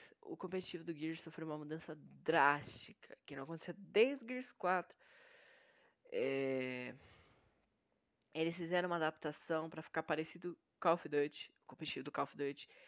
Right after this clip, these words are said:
e introduziram três modos no, no competitivo de Gears. O controle, que eu falei pra vocês, e dois outros modos que,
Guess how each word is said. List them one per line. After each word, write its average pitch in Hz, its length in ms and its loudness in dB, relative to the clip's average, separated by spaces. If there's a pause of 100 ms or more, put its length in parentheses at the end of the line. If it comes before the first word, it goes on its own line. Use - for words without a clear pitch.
(160)
e - 100 -4
introduziram 180 640 0 (380)
três 214 360 6
modos 147 640 -4 (840)
no, 139 920 -4
no 139 100 -12
competitivo 143 500 -6
de 151 120 -8
Gears. - 540 -14
O 147 100 -2
controle, 180 680 0
que - 100 -12
eu 131 40 -12
falei - 240 -6
pra - 120 -20
vocês, 180 340 0 (840)
e 165 80 -10
dois 180 420 2
outros - 260 -8
modos 147 580 2
que, - 360 -12